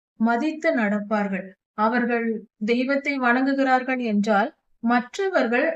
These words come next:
அவர்களை தொந்தரவு செய்ய மாட்டார்கள், பயபக்தியோடு நடந்து கொள்வார்கள். அவர்களுக்கு இருக்கிற பயபக்தி கூட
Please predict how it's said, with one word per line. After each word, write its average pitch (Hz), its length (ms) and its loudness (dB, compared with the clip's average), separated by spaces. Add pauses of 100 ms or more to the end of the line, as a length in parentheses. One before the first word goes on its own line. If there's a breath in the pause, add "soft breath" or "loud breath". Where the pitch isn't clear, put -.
(200)
அவர்களை 233 560 2 (100)
தொந்தரவு 294 440 -2
செய்ய 226 340 -2
மாட்டார்கள், 196 640 -2 (600)
பயபக்தியோடு 269 920 2
நடந்து 214 480 0
கொள்வார்கள். 185 500 -4 (340)
அவர்களுக்கு 320 580 4
இருக்கிற 330 340 -2
பயபக்தி 214 720 0
கூட 202 200 -4